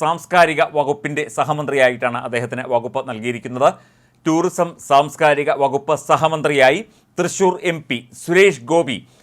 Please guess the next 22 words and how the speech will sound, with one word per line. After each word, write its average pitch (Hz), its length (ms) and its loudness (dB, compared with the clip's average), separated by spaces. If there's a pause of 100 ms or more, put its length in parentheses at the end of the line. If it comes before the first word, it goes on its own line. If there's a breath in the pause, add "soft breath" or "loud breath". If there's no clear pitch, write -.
(160 soft breath)
ചുമതലയേൽക്കും 135 760 -2 (300)
എന്നുള്ള 120 400 0
റിപ്പോർട്ടുകളാണ് 113 640 -4
പുറത്തുവരുന്നത്. 107 640 -4 (380 soft breath)
ടൂറിസം, 135 400 -4 (120)
സാംസ്കാരികം, 113 520 -4 (120)
ഈ 143 40 -2 (120)
രണ്ട് 151 220 0 (120)
കാര്യങ്ങളും 156 400 2 (380 soft breath)
കേരളവുമായി 175 580 8 (840)
ഒരുപാട് 208 380 10
ബന്ധപ്പെട്ടിരിക്കുന്നു 143 680 -2 (100)
എന്നതാണ് 120 400 2
മറ്റൊരു 110 300 -6
കാര്യം. 82 220 -4 (220)
തീർച്ചയായിട്ടും 147 460 -2
ടൂറിസം 151 380 -4
രംഗത്ത് 147 300 -2
വലിയ 180 280 2 (200)
ഒരു 147 140 -4
മുന്നേറ്റത്തിന് 139 540 -6 (360 soft breath)
കേരളത്തിന് 135 440 0